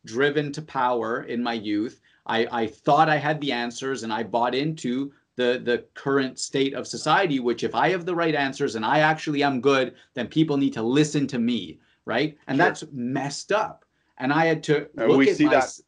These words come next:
Speaker 2: everywhere, <laughs> right?
Speaker 1: Yeah.
Speaker 2: You know,
Speaker 1: And I
Speaker 2: young
Speaker 1: had
Speaker 2: people
Speaker 1: to
Speaker 2: have such moral certainty about their, their positions.
Speaker 1: Yeah,
Speaker 2: So
Speaker 1: absolutely. And s-, and so I was,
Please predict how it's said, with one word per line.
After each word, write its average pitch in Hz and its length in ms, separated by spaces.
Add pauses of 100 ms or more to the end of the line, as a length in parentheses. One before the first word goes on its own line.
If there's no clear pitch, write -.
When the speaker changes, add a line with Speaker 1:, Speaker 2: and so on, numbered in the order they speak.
(100)
Speaker 2:
everywhere, 123 680
<laughs> - 40
right? 131 280 (240)
Speaker 1:
Yeah. 127 420 (140)
Speaker 2:
You 104 140
know, 107 80
Speaker 1:
And 143 100
I 165 120
Speaker 2:
young 135 260
Speaker 1:
had 139 80
Speaker 2:
people 143 200
Speaker 1:
to 135 40
Speaker 2:
have 123 100
such 127 240
moral 120 280
certainty 131 500
about 98 300
their, 95 300 (380)
their 101 140
positions. 101 600
Speaker 1:
Yeah, 151 380
Speaker 2:
So 151 100
Speaker 1:
absolutely. 165 420
And 135 160
s-, - 60
and 139 200
so 151 140
I 151 140
was, 151 340